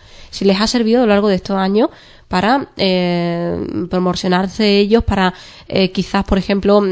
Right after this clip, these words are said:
eh, se encuentre con alguien y diga, "Ah, pues te he visto tu exposición en la página web, fíjate",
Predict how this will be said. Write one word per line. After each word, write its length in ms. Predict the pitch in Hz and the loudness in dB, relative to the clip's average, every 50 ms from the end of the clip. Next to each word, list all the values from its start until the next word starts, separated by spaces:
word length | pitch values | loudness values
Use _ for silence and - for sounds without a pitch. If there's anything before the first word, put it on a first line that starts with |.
| - - | -2 -4
eh, 320 | - - - - - 185 180 | -4 -2 -2 -2 -2 -2 -2
se 100 | - 190 | -4 -4
encuentre 260 | 180 190 190 185 196 | -2 -2 -2 -2 -2
con 80 | - 202 | -2 0
alguien 160 | 196 190 185 | 0 0 0
y 20 | 185 | 0
diga, 120 | 190 233 | 0 0
"Ah, 60 | 254 | -2
pues 140 | - 190 180 | -2 -4 -6
te 80 | - 196 | -4 -6
he 20 | |
visto 200 | 202 196 - 220 | -6 -4 -4 -6
tu 60 | 208 | -6
exposición 600 | 208 - 202 190 - 185 - - 208 220 254 269 | -6 -6 -6 -8 -8 -8 -6 -4 -4 -2 -2 -2
en 80 | 247 208 | -2 -2
la 100 | 190 180 | -4 -4
página 360 | - 185 - - 190 185 180 | -4 -6 -6 -4 -4 -4 -4
web, 300 | 175 175 202 233 247 247 240 | -4 -4 -4 -4 -4 -4 -4
fíjate", 760 | - 196 - - 226 196 - 202 214 220 220 214 214 - - | -6 -8 -8 -8 -10 -6 -4 -4 -4 -4 -4 -4 -4 -4 -6